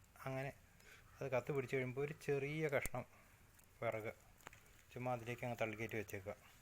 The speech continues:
അപ്പോൾ ആ വിറക് കത്തുന്ന പയ്യെ കന-, കനൽ എരിഞ്ഞുകൊണ്ടിരിക്കും.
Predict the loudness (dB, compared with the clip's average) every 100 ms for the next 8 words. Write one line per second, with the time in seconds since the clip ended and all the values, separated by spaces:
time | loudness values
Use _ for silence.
0 | -20 -20 -20 -20 -20 -18 -18 -10 -10 -2
1 | 0 2 2 2 2 0 -2 -2 -6 -4
2 | -4 -6 -14 -2 -2 0 2 2 2 0
3 | 0 0 -2 0 0 0 0 2 0 -4